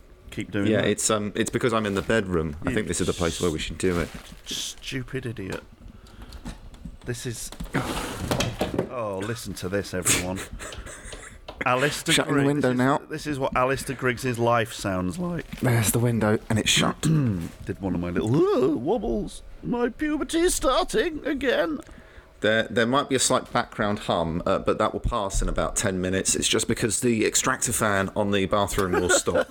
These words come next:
Speaker 1: <laughs> Oh, God, it's fucking all happening. Actually, I
Speaker 2: Right,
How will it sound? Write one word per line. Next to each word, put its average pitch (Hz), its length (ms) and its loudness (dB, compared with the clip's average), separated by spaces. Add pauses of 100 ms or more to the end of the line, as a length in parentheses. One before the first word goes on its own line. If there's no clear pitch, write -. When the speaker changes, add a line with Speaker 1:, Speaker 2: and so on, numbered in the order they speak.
Speaker 1:
<laughs> - 320 0
Oh, 131 920 2 (120)
God, 120 320 2
it's - 160 -10
fucking 113 460 -6
all 113 200 0
happening. 98 480 0 (1800)
Actually, 87 300 -4
I - 80 -8
Speaker 2:
Right, 120 280 4